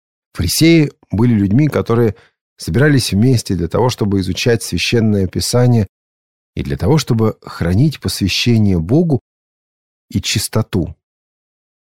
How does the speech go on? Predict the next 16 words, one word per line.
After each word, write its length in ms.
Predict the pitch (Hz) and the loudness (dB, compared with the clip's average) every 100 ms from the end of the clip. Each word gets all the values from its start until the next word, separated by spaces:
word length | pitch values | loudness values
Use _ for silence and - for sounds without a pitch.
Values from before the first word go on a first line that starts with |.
| _ - | _ 0
Но 200 | 151 - - | 0 -2 0
постепенно 880 | 143 - 131 - 208 220 208 156 - _ - | 0 2 -2 0 2 4 4 2 -2 _ -8
в 180 | 104 156 | 0 0
их 240 | - - - | 0 -12 -10
жизнь 640 | 110 98 220 208 165 98 - _ _ | -6 0 4 4 4 2 -2 _ _
и 540 | - 80 82 82 82 | -10 -8 -6 -6 -6
в 100 | 76 | -4
их 140 | 95 - | -6 -6
учение, 480 | - - 190 180 143 | -4 0 2 2 -2
кстати, 300 | - 120 113 | -2 -2 -2
тоже 400 | 127 135 127 - _ _ _ _ _ _ - | 2 2 2 -2 _ _ _ _ _ _ -2
проникла 480 | 101 95 82 76 | 0 2 0 -2
закваска. 680 | 71 92 110 101 76 - - _ _ _ _ _ _ _ _ _ - | -2 -2 0 0 0 -6 -14 _ _ _ _ _ _ _ _ _ -6
Иисус 380 | 80 82 156 | -4 0 -2
показал 500 | - 104 104 104 127 | -2 -4 0 2 2
ученикам 640 | 113 - 101 95 127 120 | 2 0 0 2 2 2